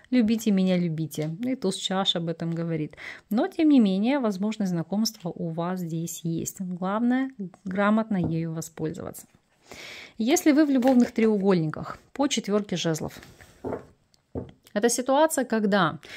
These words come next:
если вы женаты или замужем, это будет акцент на сохранении семьи, то есть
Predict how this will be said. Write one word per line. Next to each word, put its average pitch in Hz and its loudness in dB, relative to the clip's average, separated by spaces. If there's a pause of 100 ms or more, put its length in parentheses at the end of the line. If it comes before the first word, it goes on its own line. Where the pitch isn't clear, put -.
(260)
если 240 0
вы 202 0
женаты 202 0
или 180 -2
замужем, 170 -2
это 170 -4
будет 180 -2
акцент - -4
на 190 0
сохранении 180 0
семьи, 185 0
то 277 -6
есть - -6